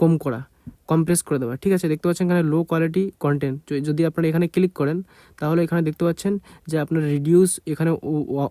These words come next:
ওয়ান আছে, ঠিক আছে? এটা তার জন্য কিন্তু আপনার হিস্টোরি যে আপলোড করেন তার জন্য কিন্তু হিস্টোরির কোয়ালিটি কমে যাচ্ছে। তো আপনারা এখানে ক্লিক করবেন don't reduce, মানে কোনো রিডিউস হবে না। তো এটা করার জন্য দেখতে পাচ্ছেন নিচে কিন্তু এখানে অনেক অপশন, অনেক কিছু লেখা এসেছে। তো আপনারা এখানে ওকে অপশনে ক্লিক করে দেবেন,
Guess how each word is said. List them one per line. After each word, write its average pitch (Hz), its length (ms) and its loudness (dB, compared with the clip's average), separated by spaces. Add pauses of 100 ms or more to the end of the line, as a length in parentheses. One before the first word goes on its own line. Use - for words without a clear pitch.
ওয়ান 156 160 4 (100)
আছে, - 220 -4
ঠিক 185 180 4
আছে? 147 140 -10 (160)
এটা 143 140 -4
তার 147 180 0
জন্য 170 160 2 (100)
কিন্তু 180 180 2
আপনার 160 260 0 (360)
হিস্টোরি 156 300 -2
যে 160 100 0
আপলোড 151 220 0
করেন 180 240 0
তার 156 140 0
জন্য 156 160 -2
কিন্তু 165 200 0
হিস্টোরির 147 380 -4
কোয়ালিটি 143 260 0
কমে 151 200 2
যাচ্ছে। 123 300 -4 (400)
তো - 80 -6
আপনারা 160 260 0
এখানে 180 200 2 (120)
ক্লিক 175 160 2
করবেন 180 240 2 (180)
don't 175 220 4 (100)
reduce, 147 400 2
মানে 147 200 -4
কোনো 160 120 0 (100)
রিডিউস 151 280 2
হবে 127 200 -4
না। 123 120 -8 (500)
তো - 120 -10
এটা 165 140 0
করার 165 240 0
জন্য 170 160 2
দেখতে 165 140 -2
পাচ্ছেন 170 180 2
নিচে 151 220 0
কিন্তু 151 220 -2
এখানে 151 240 -2
অনেক 143 140 0
অপশন, 143 220 -4 (100)
অনেক 147 240 0
কিছু - 160 -6
লেখা 143 260 -2
এসেছে। 160 260 -8
তো 185 40 -4 (100)
আপনারা 151 240 -4
এখানে 156 180 -4 (320)
ওকে 165 220 0
অপশনে 151 240 -4
ক্লিক 139 240 -6
করে 135 100 -2
দেবেন, 120 200 -6